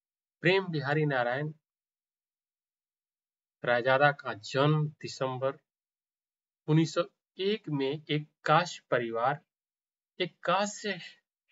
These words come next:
सक्सेना परिवार में हुआ था। वे मूलतः उत्तर प्रदेश के निवासी थे। जब वह छोटे थे, तभी उनके माता और पिता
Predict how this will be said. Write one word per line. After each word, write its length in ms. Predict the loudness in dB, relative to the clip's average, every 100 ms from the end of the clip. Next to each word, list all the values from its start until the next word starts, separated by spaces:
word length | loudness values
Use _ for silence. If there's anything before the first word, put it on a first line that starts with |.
| -12 -6
सक्सेना 500 | -6 0 2 4 2
परिवार 480 | -2 -2 0 0
में 120 | -2 -8
हुआ 260 | -8 -8
था। 280 | -8 -14 -20 _ _ _ _ _ _ _ _ _ _ _ _ 4
वे 120 | 4
मूलतः 520 | 6 2 2 0 0 _ _ _ _ _ _ _ -4
उत्तर 340 | -4 0 0
प्रदेश 480 | 0 -4 0 0 -2
के 200 | -12 -14 -8
निवासी 420 | -6 -6 -6 -12
थे। 240 | -12 -18 -20 _ _ _ _ _ _ _ _ _ _ _ _ _ _ _ _ _ -14
जब 280 | -12 -4 -4
वह 200 | -2 -6
छोटे 480 | -6 -6 -6 2 2
थे, 240 | 2 -4 -8 -10 _ -4
तभी 460 | -2 -2 -4 -4 -8 -8
उनके 320 | -8 -6 -6
माता 520 | -2 -2 0 2 2
और 160 | 2 -4
पिता 480 | -10 0 0 0